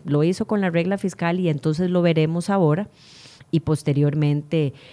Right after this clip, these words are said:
eh, otro. Recuerde que detrás de esto el gobierno también anunció que va a mandar la aprobación de los préstamos internacionales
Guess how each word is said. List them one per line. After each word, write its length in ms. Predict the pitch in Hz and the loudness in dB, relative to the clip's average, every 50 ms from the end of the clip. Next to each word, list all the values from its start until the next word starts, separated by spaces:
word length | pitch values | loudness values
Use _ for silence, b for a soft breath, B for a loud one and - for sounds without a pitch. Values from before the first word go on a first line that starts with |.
| B B | B B
eh, 180 | - 151 147 147 | -2 0 2 2
otro. 240 | 147 147 151 - - | 2 0 -2 -4 0
Recuerde 520 | 151 156 156 - - 180 175 170 196 233 226 | 4 2 2 4 8 6 6 8 6 2 2
que 140 | - 233 | 4 2
detrás 340 | 196 175 160 - 170 175 180 | 2 2 2 2 0 2 2
de 240 | 202 214 202 196 196 | 2 2 2 2 2
esto 300 | 190 - - - 226 214 | 0 -2 0 -2 0 2
el 120 | 185 170 | 2 2
gobierno 440 | 147 151 143 143 147 147 143 165 185 | 2 2 2 4 4 2 2 0 -2
también 360 | - 202 196 190 180 170 170 | -2 -2 -2 0 0 0 0
anunció 420 | 180 190 190 185 175 - 160 151 151 | 0 0 0 -2 -2 0 -2 -2 -2
que 120 | - 202 | -2 0
va 120 | 180 160 151 | 0 0 0
a 40 | |
mandar 340 | 156 165 170 175 165 160 160 | 0 0 -2 0 0 0 0
la 80 | 175 180 | 0 -2
aprobación 500 | - - 185 156 143 135 - 151 147 156 | -2 -2 -2 -2 -2 0 0 -2 -2 0
de 80 | 175 | -2
los 180 | 185 165 143 - | -2 -2 -4 -6
préstamos 680 | - - 147 165 165 - - - 101 - 104 127 - | -6 -4 -2 -2 -2 -4 -8 -14 -12 -12 -12 -10 -10
internacionales 1000 | 139 131 127 120 110 104 113 127 - - 139 143 139 143 147 151 180 180 - | -10 -10 -8 -8 -10 -8 -8 -10 -6 -4 -4 -2 -2 -2 -2 -2 -4 -6 -10